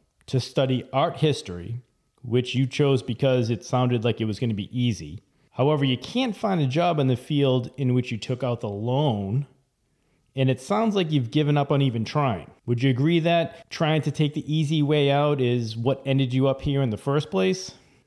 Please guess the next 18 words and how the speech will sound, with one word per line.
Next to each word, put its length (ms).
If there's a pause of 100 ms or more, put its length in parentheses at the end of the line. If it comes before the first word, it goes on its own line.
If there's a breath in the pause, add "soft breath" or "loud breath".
(160)
And 100
instead 240
of 100
learning 480
that 260
lesson, 360
you're 80
gonna 160
double 360
down 420
and 180 (420 loud breath)
try 120
to 80
make 160
the 80
same 240
mistake 340
twice? 440